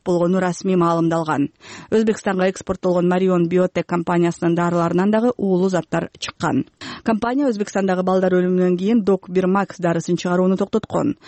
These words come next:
Өзбекстандагы балдар өлүмүнө байланыштуу жыйырма үчүнчү декабрда Кыргызстанда дагы Doc бир Max дарысын сатууга тыюу салынып, анын үлгүлөрү текшерилүүдө текшерүү үчүн лабораторияга жөнөтүлгөн.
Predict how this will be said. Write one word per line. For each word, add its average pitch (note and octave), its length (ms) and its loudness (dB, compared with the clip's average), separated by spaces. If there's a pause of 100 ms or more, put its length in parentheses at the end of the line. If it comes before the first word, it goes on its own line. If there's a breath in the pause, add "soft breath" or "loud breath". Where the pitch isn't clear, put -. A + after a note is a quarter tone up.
(240 loud breath)
Өзбекстандагы F#3 640 0
балдар F3+ 320 2
өлүмүнө E3+ 320 2
байланыштуу F3 540 0
жыйырма F3+ 400 2
үчүнчү E3 400 -2
декабрда G#3 560 -2
Кыргызстанда G3+ 500 -2
дагы F#3 240 0
Doc F3 260 0
бир F3 240 0
Max F3 380 -2
дарысын E3+ 360 0
сатууга E3+ 360 -2
тыюу G3 260 0
салынып, B3 380 2 (260 loud breath)
анын A#3+ 300 2
үлгүлөрү F3 360 0
текшерилүүдө F3+ 200 -4
текшерүү G3+ 280 0
үчүн F#3 240 0 (240 loud breath)
лабораторияга F#3 760 0
жөнөтүлгөн. D#3+ 680 -2